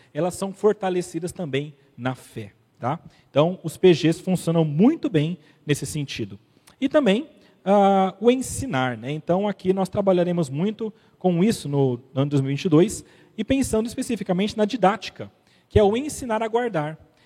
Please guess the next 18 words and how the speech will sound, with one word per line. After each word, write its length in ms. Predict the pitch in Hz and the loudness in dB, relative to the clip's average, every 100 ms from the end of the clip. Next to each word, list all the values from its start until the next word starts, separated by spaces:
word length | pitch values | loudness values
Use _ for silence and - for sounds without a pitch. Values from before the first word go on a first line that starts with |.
| _ | _
Então, 320 | 202 202 247 233 | -2 2 2 2
há 240 | 262 294 - _ - | -4 -6 -10 _ -16
sim 360 | - - 254 | -10 -4 -4
um 100 | 185 | -2
ensino 300 | 165 - 175 | -4 -6 -10
formal 400 | - 160 156 175 | 0 0 4 2
aqui 180 | 151 - | 2 0
na 80 | 127 | -4
igreja, 480 | 120 185 175 113 - - _ _ 170 | 2 4 4 2 -10 -18 _ _ -2
mas 240 | 190 190 | -2 0
nos 160 | 247 277 | -2 -4
pequenos 380 | 269 226 170 | -4 -4 -4
grupos 280 | - 208 175 | -2 -2 -2
nós 200 | 180 180 | -2 -2
teremos 420 | - 190 196 202 | 4 4 4 0
também 340 | - 180 170 185 | -6 -8 -6 -4
a 200 | 196 233 | -4 -4
aplicação 880 | 262 - 254 - 254 - 196 190 | -6 -6 -4 -4 -8 -2 -2 -2